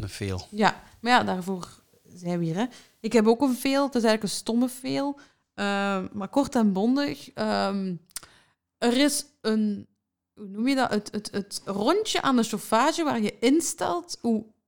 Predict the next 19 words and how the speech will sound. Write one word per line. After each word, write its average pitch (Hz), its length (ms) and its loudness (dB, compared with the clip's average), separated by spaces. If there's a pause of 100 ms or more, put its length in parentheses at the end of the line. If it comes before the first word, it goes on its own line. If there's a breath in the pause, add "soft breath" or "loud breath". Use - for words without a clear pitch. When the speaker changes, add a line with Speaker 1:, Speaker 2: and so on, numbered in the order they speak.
(120)
Speaker 2:
hard 208 400 0
dat 311 120 4
je 254 80 4
chauffage 226 600 2
moet 311 140 2
staan, 311 420 -2 (480)
is 208 180 2
afgebroken 180 680 2
bij 185 120 -6
mij 208 280 0
op 240 80 -4
het 220 100 -8
moment 220 260 0
dat 311 180 -4
hij 269 180 -4
op 240 100 -4
het - 100 -16
hard - 320 -2
staat. - 480 -2